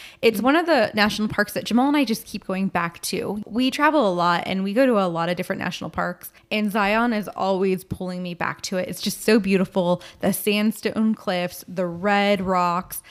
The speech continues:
all of those layers, pink, beige, red, orange, layered in, the exhilarating hikes like Angel's Landing where you're holding on to a chain,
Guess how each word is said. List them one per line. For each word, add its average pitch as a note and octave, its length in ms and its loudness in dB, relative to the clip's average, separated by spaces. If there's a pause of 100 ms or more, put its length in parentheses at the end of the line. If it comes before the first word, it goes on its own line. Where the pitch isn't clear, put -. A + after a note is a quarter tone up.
(240)
all G#3+ 160 6
of A3+ 100 2
those G3+ 180 2
layers, F#3 440 0
pink, - 520 -4
beige, F#3 520 2
red, F#3 420 2
orange, F3+ 800 0 (320)
layered G3 420 2
in, G3 540 2 (140)
the G3 340 -2
exhilarating G3+ 840 2
hikes F#3 600 -4
like F3+ 340 -2
Angel's G#3 520 2
Landing G3 520 0
where F3+ 120 -2
you're F3+ 240 -2
holding A#3 520 0
on G#3+ 300 4
to G3+ 200 0
a F3+ 80 0
chain, F#3+ 640 -2